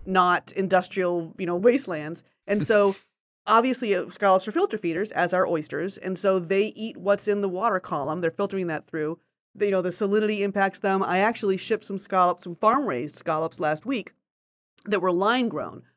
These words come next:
Speaker 1: So a scallop ordinarily lives on the ocean floor.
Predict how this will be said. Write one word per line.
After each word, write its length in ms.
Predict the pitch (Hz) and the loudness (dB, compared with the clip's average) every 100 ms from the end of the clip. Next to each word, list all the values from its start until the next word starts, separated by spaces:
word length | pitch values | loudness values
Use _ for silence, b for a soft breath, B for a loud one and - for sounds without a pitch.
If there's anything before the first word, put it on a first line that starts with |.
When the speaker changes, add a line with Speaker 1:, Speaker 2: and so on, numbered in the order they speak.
| _ | _
Speaker 1:
So 140 | 208 | 0
a 40 | 190 | 0
scallop 400 | - 285 269 208 | 2 2 4 2
ordinarily 460 | 208 208 214 196 | 0 2 2 2
lives 480 | 175 180 180 175 - - | 2 0 0 -4 -8 -6
on 160 | 170 165 | -6 -4
the 100 | - | -4
ocean 360 | 175 165 156 | -4 -4 -8
floor. 480 | 151 - 196 - 156 | -8 -2 0 0 -4